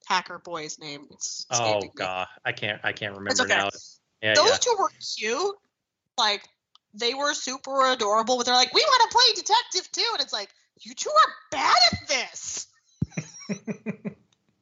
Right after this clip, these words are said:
Speaker 1: I mean, Mister Hacking Talent is good at hacking, but the moment he gets beaten up, it's like, "Oh, sweetie, sweetie, no, if you're gonna do detectiving,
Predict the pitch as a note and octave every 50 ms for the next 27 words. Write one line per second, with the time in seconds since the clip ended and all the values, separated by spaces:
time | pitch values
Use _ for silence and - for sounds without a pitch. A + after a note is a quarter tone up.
0 | _ _ _ _ _ _ _ _ _ _ - - C4+ C#4 B3 A3 _ _ _ _
1 | D4+ G#4+ A#4 - F#4 - D#4 E4+ A4+ C5 A4 F4 D4+ B3+ C#4 B3+ B3 B3 A#3 A3+
2 | - - A3+ G#3+ - - - B3 G#3+ - - - E4+ C5 - - C#4+ G3+ F3+ -
3 | _ _ _ _ _ - B3+ - - C4 C#4 D#4+ G#4 G4 F4 - E4+ - D#4 D4+
4 | - - A3+ - _ - F#4+ G4+ F#4+ - D#4 D4 E4+ D#4 D#4 C#4 D#4+ E4 - -
5 | F4 D#4+ - - D4 C#4+ C4 A#3+ - _ _ - C4+ C4+ - - - C#4+ D4 D4+
6 | B3+ G3+ G3+ G3+ - - C#4 C4 C4 C#4 C4 A#3 G#3+ - B3 C4+ C#4 C4 C4+ C4
7 | - B3+ - C4 C4 - - B3 A3 G#3+ G3 F#3+ G3